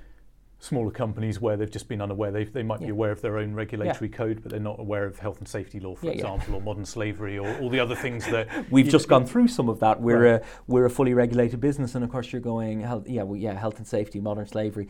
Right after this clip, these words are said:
Speaker 2: They didn't come in our compliance pack from a regulatory point of view, but every company needs them.
Speaker 1: Yes.
Speaker 2: Um, and it was, for a low,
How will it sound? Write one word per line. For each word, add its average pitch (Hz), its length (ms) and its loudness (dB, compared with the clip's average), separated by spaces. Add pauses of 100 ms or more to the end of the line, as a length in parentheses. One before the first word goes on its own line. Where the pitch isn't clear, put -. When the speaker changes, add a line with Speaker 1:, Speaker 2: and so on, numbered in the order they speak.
(220)
Speaker 2:
They - 80 -4
didn't 117 200 0
come 117 200 -2
in 104 80 -4
our 101 100 -6
compliance 110 460 -6
pack - 300 -10
from 98 160 -10
a - 20 -6
regulatory 127 380 -6
point 101 140 -6
of 98 40 -14
view, 110 80 -8
but 101 180 -10
every 202 240 -4
company 98 360 -10
needs 87 260 -14
them. - 160 -16 (180)
Speaker 1:
Yes. 104 300 -10 (140)
Speaker 2:
Um, 92 800 -8 (120)
and 104 460 -6 (340)
it - 160 -12
was, 123 380 -10 (300)
for 117 240 -4
a 104 180 -2
low, 101 200 -4